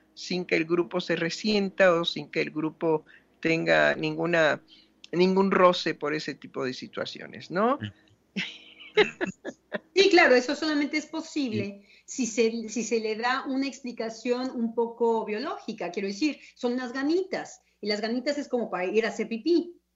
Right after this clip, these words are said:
Speaker 3: Eh, voy, hago pipí, le jalo la cadena y ya regreso.
Speaker 2: Ajá.
Speaker 3: Eh, si no,
Speaker 2: Mi-
Speaker 3: efectivamente, se comienza a complicar.
Speaker 2: Mi-, mira, Adriana,
Speaker 3: Cuando
Speaker 2: ah, ah, les quería comentar, así rápidamente, una, un vistazo de internet,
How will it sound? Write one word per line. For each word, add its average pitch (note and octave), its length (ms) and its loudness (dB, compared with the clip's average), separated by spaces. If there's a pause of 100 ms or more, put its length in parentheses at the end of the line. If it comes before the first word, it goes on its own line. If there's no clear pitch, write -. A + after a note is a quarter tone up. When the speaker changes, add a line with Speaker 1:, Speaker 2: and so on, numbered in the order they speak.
(520)
Speaker 3:
Eh, F#3 320 -4
voy, A3 280 2
hago A#3 240 2
pipí, C4 340 -2
le B3 120 0
jalo G#3 200 -4
la A3 140 -4
cadena A#3+ 260 0
y B3 40 -4
ya F3+ 120 -4
regreso. A#3+ 580 -4 (400)
Speaker 2:
Ajá. - 160 -8
Speaker 3:
Eh, F#3 640 0
si A3+ 260 -2
no, B3 220 2
Speaker 2:
Mi- D#4 60 2
Speaker 3:
efectivamente, C4+ 800 0
se A#3 140 -6
comienza F#3+ 280 -4
a E3 40 -6
complicar. F3 480 -4 (500)
Speaker 2:
Mi-, A#2+ 280 0
mira, B2+ 260 6
Adriana, A2 360 4
Speaker 3:
Cuando G3 320 4 (1080)
Speaker 2:
ah, C3 280 6
ah, C3 60 6
les A#2+ 180 -2
quería C3+ 240 -2
comentar, A#2 460 4
así G#2+ 240 -2
rápidamente, C3 920 2
una, C3+ 640 4
un D3 140 -6
vistazo C#3 460 -2
de A#2 100 -4
internet, G#2+ 680 -2